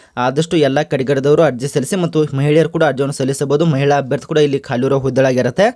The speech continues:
ಮತ್ತು ಕನ್ನಡ ಮಾಧ್ಯಮ ಅಭ್ಯರ್ಥಿ ಕೂಡ ಅರ್ಜಿಯನ್ನು ಸಲ್ಲಿಸಬಹುದು. ಜೊತೆಗೆ ಸಂಬಂಧಪಟ್ಟಂತೆ ಮಾಜಿ ಸೈನಿಕ ಅಭ್ಯರ್ಥಿ ಕೂಡ ಅರ್ಜಿ ಸಲ್ಲಿಸಿ, ಇಲ್ಲಿ ಖಾಲಿ ಇರೋ ಹುದ್ದೆಗಳಾಗಿರುತ್ತೆ.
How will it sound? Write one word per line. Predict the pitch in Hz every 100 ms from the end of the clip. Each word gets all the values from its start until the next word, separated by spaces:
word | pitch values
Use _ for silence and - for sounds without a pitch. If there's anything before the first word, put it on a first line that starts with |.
| - - - -
ಮತ್ತು | 139 147
ಕನ್ನಡ | - 156 165
ಮಾಧ್ಯಮ | 160 151 151 135 139 151
ಅಭ್ಯರ್ಥಿ | 156 - 123 147 147
ಕೂಡ | - 127
ಅರ್ಜಿಯನ್ನು | 127 139 139
ಸಲ್ಲಿಸಬಹುದು. | 135 127 139 123 131 220 - - - _
ಜೊತೆಗೆ | 135 151 156
ಸಂಬಂಧಪಟ್ಟಂತೆ | 165 147 151 139 131 131 165
ಮಾಜಿ | 160 131 131
ಸೈನಿಕ | 143 151 156 151
ಅಭ್ಯರ್ಥಿ | 127 135 -
ಕೂಡ | 165
ಅರ್ಜಿ | 147 127
ಸಲ್ಲಿಸಿ, | 143 139 127 180
ಇಲ್ಲಿ | 165
ಖಾಲಿ | - 139 139
ಇರೋ | 143
ಹುದ್ದೆಗಳಾಗಿರುತ್ತೆ. | 135 131 131 131 123 123 180